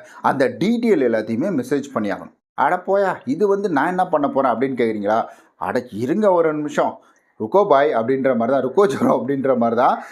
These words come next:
அதாவது, இந்த அப்டேட்டிங் அப்படின்றது உங்களுக்கு ஒரு மெசேஜ் வருதுன்னா, அந்த மெசேஜை நீங்க அப்ரூவ் பண்ணணும்.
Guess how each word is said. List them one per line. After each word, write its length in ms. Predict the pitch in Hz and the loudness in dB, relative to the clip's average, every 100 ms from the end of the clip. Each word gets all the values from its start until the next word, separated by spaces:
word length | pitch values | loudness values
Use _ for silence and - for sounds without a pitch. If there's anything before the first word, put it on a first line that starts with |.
| - - | -16 -2
அதாவது, 680 | 120 135 190 220 156 214 233 | 2 6 6 6 4 4 2
இந்த 260 | 156 147 143 | 0 4 4
அப்டேட்டிங் 500 | 170 220 254 247 226 | 4 4 4 2 2
அப்படின்றது 680 | 160 165 160 143 123 131 | 2 2 0 0 2 2
உங்களுக்கு 360 | 196 165 143 135 | 2 0 0 2
ஒரு 120 | 123 | 2
மெசேஜ் 440 | 127 135 233 185 135 | 0 2 0 2 2
வருதுன்னா, 600 | 131 165 196 165 117 151 | 4 4 4 2 2 2
அந்த 420 | - 117 135 139 | 0 -4 -4 -4
மெசேஜை 560 | 117 113 - 196 185 190 | -2 -4 -2 0 0 -2
நீங்க 280 | 135 160 180 | -2 -4 -2
அப்ரூவ் 380 | 123 - 226 220 - | -4 -2 -2 0 0
பண்ணணும். 340 | 131 113 95 | -2 -2 -6